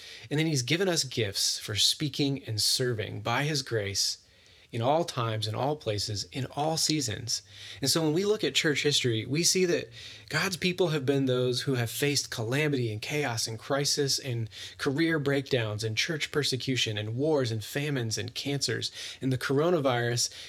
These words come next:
is another real threat, a real struggle, but God's people have never shied away from holding fast to Jesus, to his word, and to other people who are also believers. So we seek to do that today,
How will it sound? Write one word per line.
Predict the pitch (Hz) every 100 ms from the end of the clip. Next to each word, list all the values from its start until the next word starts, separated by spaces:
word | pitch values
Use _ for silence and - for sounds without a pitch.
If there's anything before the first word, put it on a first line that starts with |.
| -
is | 135 127
another | - 135 131 135 143 135
real | 123 131 123
threat, | 117 120 120 131 - - 123
a | 120
real | 120 131 123
struggle, | - 127 117 127
but | 127 117
God's | 123 120 120
people | 135 123 127
have | 123 123
never | 120 120 123 117 - -
shied | - - 120 127
away | 117 110 110 113 - - -
from | - 120
holding | 104 131 143 156
fast | 139 139 127 123
to | 123
Jesus, | 113 123 120 117
to | - 113
his | 117
word, | 107 113 110 110 107 - -
and | 127
to | 120 127 120
other | 131 131
people | 120 127 117 113
who | 110
are | 113 110
also | 113 107 113
believers. | 107 104 104 - 104 - - - -
So | -
we | 123 143
seek | 160 - 180
to | -
do | 131 117 120
that | 117 113 110 - -
today, | 127 117 123 147 170